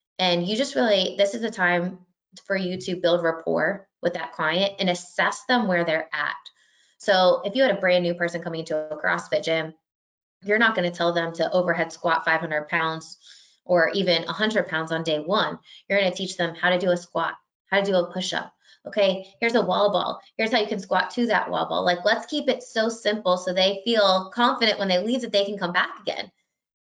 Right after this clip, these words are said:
And what happens a lot of times that I see with nutrition coaches is they try to give too much information at one time.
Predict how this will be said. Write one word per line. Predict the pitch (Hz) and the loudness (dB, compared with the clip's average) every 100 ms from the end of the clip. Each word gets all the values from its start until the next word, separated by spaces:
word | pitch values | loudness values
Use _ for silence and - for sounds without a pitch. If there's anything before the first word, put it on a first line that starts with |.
| _ | _
And | 208 202 196 190 - | 0 2 2 -2 -8
what | 208 202 | -4 -2
happens | 240 240 254 226 | 0 0 -2 0
a | |
lot | 190 185 | 0 0
of | |
times | 185 180 175 | -4 -6 -4
that | 185 - | -4 0
I | 320 339 | 0 0
see | 254 | 0
with | 208 202 | 0 -2
nutrition | 196 190 180 185 | -4 -4 -4 -2
coaches | 185 185 180 | -2 -2 -4
is | 180 | -2
they | 180 175 | -2 0
try | 202 | 0
to | 180 | 0
give | 175 165 - | 0 -2 -2
too | 240 240 | -2 0
much | 262 262 | 0 0
information | 233 214 180 170 180 170 | 0 0 0 0 0 -4
at | 175 | -2
one | 165 175 | -2 -2
time. | 175 156 165 175 | -2 -2 -2 -4